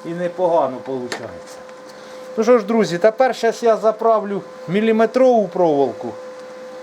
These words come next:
Не буду я показувати, як я її заправляю. Це все діло таке. Всі, всі знають, нема там нічого складного. Ну, в общем, ставлю міліметрову і будемо вже варити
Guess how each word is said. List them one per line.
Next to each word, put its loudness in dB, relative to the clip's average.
Не 2
буду 0
я 4
показувати, 2
як 2
я -4
її -2
заправляю. 2
Це -4
все -6
діло 2
таке. -2
Всі, 0
всі -2
знають, 0
нема -2
там 0
нічого -4
складного. 2
Ну, -4
в 2
общем, 0
ставлю 0
міліметрову 0
і -8
будемо 0
вже 2
варити 0